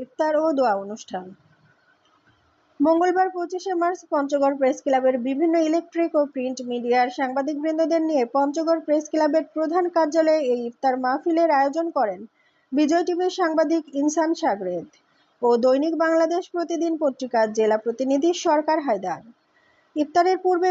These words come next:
বিভিন্ন বিষয় নিয়ে আলোচনা ও জুলাই আগস্ট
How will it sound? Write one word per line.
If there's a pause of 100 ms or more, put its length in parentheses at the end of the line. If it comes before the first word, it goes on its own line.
(100)
বিভিন্ন
বিষয়
নিয়ে
আলোচনা (140)
ও
জুলাই
আগস্ট